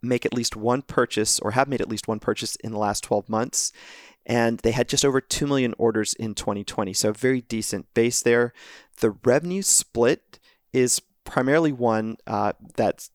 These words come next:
favors glasses. They get ninety-five percent of revenue from glasses, two percent from contacts, one percent from eye exams, and two percent from accessories. Maybe some room to expand there in the future,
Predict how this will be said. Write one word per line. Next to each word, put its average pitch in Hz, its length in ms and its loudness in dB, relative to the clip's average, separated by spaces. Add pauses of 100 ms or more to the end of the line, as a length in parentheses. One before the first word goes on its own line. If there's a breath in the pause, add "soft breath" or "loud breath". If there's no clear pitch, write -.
favors 107 360 0
glasses. - 580 -2 (240)
They 113 120 2
get 107 200 0 (340)
ninety-five 120 560 0
percent 113 320 -2
of 104 100 -6
revenue 110 300 0
from 107 160 -10
glasses, 113 500 -2 (320 soft breath)
two - 120 -4
percent 175 360 2
from 156 120 -10
contacts, - 840 -2
one 120 200 2
percent 123 380 -2
from 110 200 -6
eye 117 140 2
exams, 117 460 0 (460 loud breath)
and 113 220 -4
two - 140 0
percent 156 380 0
from 113 120 -2
accessories. 107 520 -2 (120)
Maybe 202 600 0
some 190 280 0
room 175 240 0
to - 140 -2
expand 143 600 0
there 147 180 4
in 117 100 -4
the 113 80 -2
future, 139 500 2